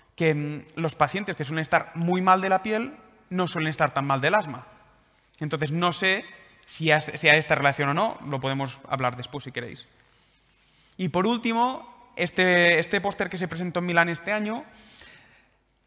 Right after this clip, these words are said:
lo que incluyen aquí son trescientos cuarenta y siete pacientes, de los cuales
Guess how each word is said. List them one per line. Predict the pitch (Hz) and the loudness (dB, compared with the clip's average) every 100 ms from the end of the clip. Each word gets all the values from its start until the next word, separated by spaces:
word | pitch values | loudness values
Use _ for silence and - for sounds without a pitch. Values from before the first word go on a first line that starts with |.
| _ _ _ _ | _ _ _ _
lo | 165 175 | 0 4
que | 185 | 4
incluyen | 180 208 247 233 | 2 0 2 2
aquí | 233 | 2
son | 240 214 | -2 -4
trescientos | 175 165 220 - | -4 -4 -4 0
cuarenta | 170 165 156 | 0 2 0
y | |
siete | 202 190 | -2 0
pacientes, | 185 143 185 208 233 254 - - | 0 0 -2 -2 -2 -2 -6 -12
de | 165 175 | -4 -2
los | 175 | -2
cuales | - 160 127 117 - | 6 6 6 0 -10